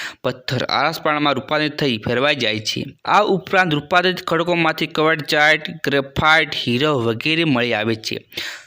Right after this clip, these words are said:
પ્રશ્ન ચાર, નીચેના પ્રશ્નનો ઉત્તર આપો. એક, પૃથ્વીની આંતરિક રચના આકૃતિ સહ સમજાવો. ઉત્તર, પૃથ્વી ડુંગળીની જેમ એક ઉપર એક સ્તરથી ગોઠવાયેલ અનેક સ્તરોની બનેલ છે.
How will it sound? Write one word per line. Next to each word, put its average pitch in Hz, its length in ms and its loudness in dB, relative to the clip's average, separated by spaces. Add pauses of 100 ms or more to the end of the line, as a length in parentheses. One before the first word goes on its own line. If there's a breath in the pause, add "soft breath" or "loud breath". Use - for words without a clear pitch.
(420 loud breath)
પ્રશ્ન 190 280 0
ચાર, 196 320 0
નીચેના 160 440 0
પ્રશ્નનો 143 420 -2
ઉત્તર 120 280 -2
આપો. 104 320 -4 (520)
એક, 220 240 0
પૃથ્વીની 196 400 0
આંતરિક 143 380 -2
રચના 160 340 0
આકૃતિ 165 640 -2
સહ 147 160 0
સમજાવો. 107 640 -2 (180)
ઉત્તર, 165 380 0
પૃથ્વી 147 480 -2
ડુંગળીની 175 500 2
જેમ 143 340 0 (300)
એક 190 200 0
ઉપર 143 420 -2 (100)
એક 175 180 -2
સ્તરથી 147 500 -2
ગોઠવાયેલ 135 640 0 (400 loud breath)
અનેક 165 300 0
સ્તરોની 135 460 0
બનેલ 117 360 0
છે. - 220 -6